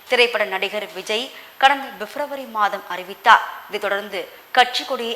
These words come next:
அறிமுகப்படுத்தி மாநாடு நடைபெறுவதற்கான ஏற்பாடுகளும் மேற்கொள்ளப்பட்டு வருகிறது. சேலம் வணிக வளாகம் பகுதியில் தமிழக வெற்றி கழகத்தின் சார்பாக சேலம் மாவட்ட தலைவர் பார்த்திபன் தலைமையில் ஆயிரத்திற்கும் மேற்பட்டோர் ஒன்று திரண்டு உற்சாகமாக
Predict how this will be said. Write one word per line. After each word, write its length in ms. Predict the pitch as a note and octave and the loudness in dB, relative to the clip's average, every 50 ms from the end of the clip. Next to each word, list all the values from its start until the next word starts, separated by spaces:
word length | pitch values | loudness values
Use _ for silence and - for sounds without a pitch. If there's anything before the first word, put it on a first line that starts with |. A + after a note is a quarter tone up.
| - - | -2 0
அறிமுகப்படுத்தி 720 | F#3 G#3 A#3+ B3 B3+ A#3+ G#3+ - F3+ F3+ G#3 - - G3+ D#3+ - - - - - - - - - G#3 G#3 | 0 0 -2 -4 -8 -10 -10 -10 -10 -10 -10 -8 -10 -10 -10 -10 -14 -20 -20 -20 -20 -20 -20 -6 0 4
மாநாடு 280 | G#3+ A#3 C#4 C#4+ C4+ B3+ | 4 4 4 2 0 -2
நடைபெறுவதற்கான 600 | G#3+ G3 G#3+ - A#3 A#3 A3+ A3+ A3 G#3+ A3 A3 A3+ G#3 F3+ G3 | -2 -2 -2 -2 -4 -8 -8 -8 -4 0 0 0 0 0 -4 -6
ஏற்பாடுகளும் 600 | A3+ A#3 - A#3 A3 G3+ G3+ F#3 G3+ G3+ G3 G3 F#3+ | -6 -4 0 0 0 0 0 -2 -8 -10 -10 -6 -6
மேற்கொள்ளப்பட்டு 560 | G3+ A3+ - C4 B3 A3+ G#3+ - - - - E3+ | -6 -4 -4 -4 -6 -6 -6 -8 -8 -10 -10 -10
வருகிறது. 380 | E3+ F3 F3 G#3+ A3+ A3 A3 - - - - - - - - - - - - - | -10 -8 -6 -6 -4 -2 -4 -4 -6 -8 -16 -20 -20 -20 -20 -20 -20 -14 -6 0
சேலம் 380 | C4+ B3+ B3 A#3+ A#3+ A#3+ A#3+ A#3 - - G3 | 2 4 4 4 2 0 -2 -4 -4 2 4
வணிக 280 | G#3 A3 B3+ B3+ C4+ B3+ G#3 | 4 4 4 0 -6 -6 0
வளாகம் 400 | G3 G3+ G#3 - - A2+ G#2+ A2 F3+ | 6 8 8 8 8 4 -2 -10 -10
பகுதியில் 400 | F#3 G#3 G#3 A#3 G3 F#3 - - - - - - - - | -10 -10 -10 -10 -10 -10 -12 -14 -20 -20 -20 -2 2 4
தமிழக 440 | A#3 A3+ A3+ A3 G#3 G#3 - G#3+ G#3 F#3+ | 4 6 4 4 0 0 0 -4 -8 -8
வெற்றி 220 | G3 - - - | -8 -8 -8 -8
கழகத்தின் 540 | E3 A#3 G#3+ G3 G3+ G#3+ G#3 - G#3 F#3+ - - | -4 -2 0 0 0 -2 -4 -10 -12 -14 -8 -2
சார்பாக 500 | F#3 F#3 F#3 G3 G#3 G#3 G3+ F#3+ F#3 - - - - - - - - | 2 2 2 4 4 4 4 2 0 -6 -8 -10 -18 -20 -16 -6 2
சேலம் 360 | - C4+ C#4 D4+ D#4+ D#4 C4 A3 | 6 6 6 6 6 2 -4 0
மாவட்ட 280 | G3+ G3 G3+ A3 G#3+ A3 - | 2 2 4 2 2 -2 -4
தலைவர் 340 | G#3+ G3+ G3 F#3 F#3+ G3+ A3 - - G3 | -4 -4 -4 -2 -4 -4 -4 -2 4 6
பார்த்திபன் 500 | F#3 F#3 G3+ G3+ - A3+ A3 G#3 F#3 - | 8 8 8 6 2 -6 -6 -8 -8 -6
தலைமையில் 440 | F3+ F3+ G3 G#3 A3+ A3+ G3 D#3+ - - - - - - G#3 G#3+ | -6 -4 -4 -4 -4 -6 -6 -8 -10 -12 -20 -18 -2 6 10 10
ஆயிரத்திற்கும் 520 | A3 G#3+ G#3+ G#3+ - G#3+ - - G#3+ F3+ F3+ | 10 10 8 4 -2 -8 -8 -10 -10 -8 -8
மேற்பட்டோர் 460 | F#3+ G3 F#3+ G3 G3 G3+ G#3 G3+ F#3+ | -8 -8 -6 -8 -8 -6 -8 -8 -10
ஒன்று 180 | G3 G#3 G3 - - | -10 -8 -10 -10 -8
திரண்டு 260 | F#3+ F#3 F#3+ F#3+ F#3 E3 - - - - - - A3 A#3 | -8 -8 -6 -6 -6 -6 -8 -10 -18 -20 -18 -14 -12 -12
உற்சாகமாக 680 | B3 - - C#4+ C#4 C#4 C4 A#3 G#3+ G3 F#3+ F#3+ A#3 | -8 -2 2 2 2 2 0 -2 0 0 0 -2 -4